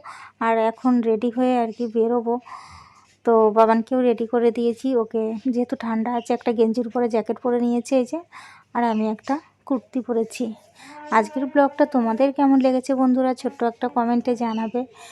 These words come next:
ভালো লাগলে অবশ্যই একটা লাইক করো, আমার চ্যানেলে নতুন হয়ে থাকলে চ্যানেলটাকে সাবস্ক্রাইব করে আমার পাশে থেকো।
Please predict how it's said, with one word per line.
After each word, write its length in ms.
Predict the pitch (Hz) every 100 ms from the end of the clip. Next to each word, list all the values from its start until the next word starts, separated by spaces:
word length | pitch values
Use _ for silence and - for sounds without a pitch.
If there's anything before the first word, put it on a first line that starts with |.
| - - 247
ভালো 220 | 247 269
লাগলে 300 | 277 269 269
অবশ্যই 360 | 254 247 - 269
একটা 240 | 269 -
লাইক 300 | 247 208 226 -
করো, 220 | 254 254 269 -
আমার 220 | 240 262
চ্যানেলে 340 | - 254 247 247
নতুন 280 | 240 226 254
হয়ে 160 | 247
থাকলে 300 | 240 240 247
চ্যানেলটাকে 540 | 240 233 233 220 220 233
সাবস্ক্রাইব 500 | 254 - - 233 226
করে 140 | - 226
আমার 220 | 226 240 -
পাশে 300 | 208 - 240
থেকো। 380 | 226 214 -